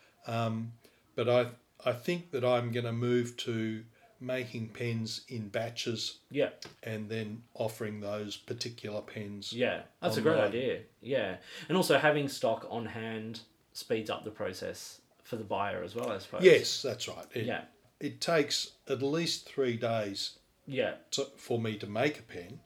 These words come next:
Speaker 2: Yeah.
Speaker 1: Um, and that's at least three days because it, I have two overnight setting periods,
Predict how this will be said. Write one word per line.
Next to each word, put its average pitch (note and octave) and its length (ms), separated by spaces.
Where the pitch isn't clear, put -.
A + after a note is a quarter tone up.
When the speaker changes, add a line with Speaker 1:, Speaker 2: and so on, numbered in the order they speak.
Speaker 2:
Yeah. A2+ 220
Speaker 1:
Um, A2 520
and A2+ 240
that's C3 380
at B2 140
least B2 300
three A#2+ 200
days A#2 320
because A#2+ 520
it, A#2+ 180
I B2 100
have A#2+ 320
two A#2+ 500
overnight A#2 760
setting B2+ 480
periods, G#2+ 680